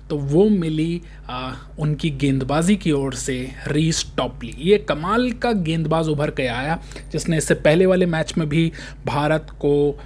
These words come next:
आ, काफ़ी मुश्किलों में डाला था और इस मैच में भी तीन विकेट लिए महज सात ओवरों में और दिए केवल पैंतीस रन। तो ये है क्रिकेट वाली बात। कुल मिला के भारत ने ये सीरीज अपने नाम की है।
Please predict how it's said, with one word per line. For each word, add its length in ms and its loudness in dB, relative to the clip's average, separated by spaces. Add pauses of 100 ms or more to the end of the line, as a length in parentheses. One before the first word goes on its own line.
(200)
आ, 240 -6
काफ़ी 400 4
मुश्किलों 400 2
में 140 -2
डाला 200 -4
था 120 -4
और 80 0
इस 200 0
मैच 300 -4
में 100 -4
भी 160 -6
तीन 380 -2
विकेट 440 -4
लिए 200 -6
महज 280 -4
सात 440 -6
ओवरों 240 -4
में 200 0 (380)
और 100 -6
दिए 320 0
केवल 420 -6 (200)
पैंतीस 520 -8
रन। 220 -12 (800)
तो 140 0
ये 280 2
है 140 2
क्रिकेट 380 0
वाली 180 0
बात। 280 0 (460)
कुल 160 -2
मिला 280 0
के 280 -2 (280)
भारत 500 2
ने 80 2
ये 120 2
सीरीज 560 2 (100)
अपने 280 -4
नाम 320 0
की 220 0
है। 260 2